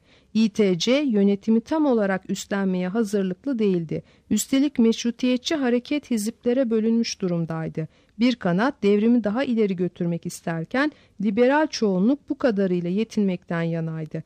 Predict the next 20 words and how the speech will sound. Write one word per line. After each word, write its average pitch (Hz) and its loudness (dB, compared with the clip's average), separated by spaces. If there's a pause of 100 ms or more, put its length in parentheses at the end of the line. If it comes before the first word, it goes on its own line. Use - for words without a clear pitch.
(320)
Bu 320 0
sonuncular 233 0
aynı 269 4
yılın 180 0
Eylül 220 0
ayında 180 0
Osmanlı 285 0
Ahrar 254 0
Fırkası'nı 180 -6
kuracaklardır. 165 -6 (320)
Böylece 247 4
Temmuz 220 2
devrimi 180 0
yeni 202 0
ve 262 0
kaygan 262 -2
bir 277 -2
siyasal 254 -4
denklem 240 2
yaratmıştı. 170 -2